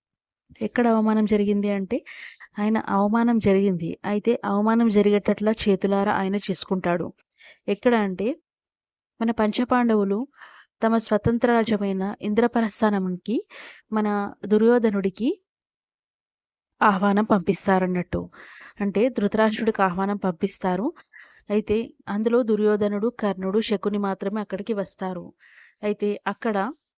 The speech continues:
దుర్యోధనుడు చాలా నీచంగా ప్రవర్తిస్తాడన్నట్టు. అందుకు తగిన శాస్తి జరుగుతుంది.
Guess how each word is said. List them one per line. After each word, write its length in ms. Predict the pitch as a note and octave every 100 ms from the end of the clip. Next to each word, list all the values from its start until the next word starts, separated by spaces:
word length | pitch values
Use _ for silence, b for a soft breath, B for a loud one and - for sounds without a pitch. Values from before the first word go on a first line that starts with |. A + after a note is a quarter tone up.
| _ _ _ _ _ _ _ _ _ _ b b _ -
దుర్యోధనుడు 600 | G#3 A3+ B3+ A#3+ A3 G#3+
చాలా 460 | A#3+ A3 G3+ G3 D4+ b b b _ -
నీచంగా 460 | A3 A3+ A#3+ A#3 A3+
ప్రవర్తిస్తాడన్నట్టు. 1120 | G3 F3+ F3 F#3 - F#3 F3+ F3+ F3 F3+ F3+
అందుకు 300 | G3+ G#3+ G#3+
తగిన 300 | G#3+ G3+ G#3
శాస్తి 380 | G#3+ G3 F#3+ G#3+
జరుగుతుంది. 680 | F#3+ F#3 F3+ F3+ F3 E3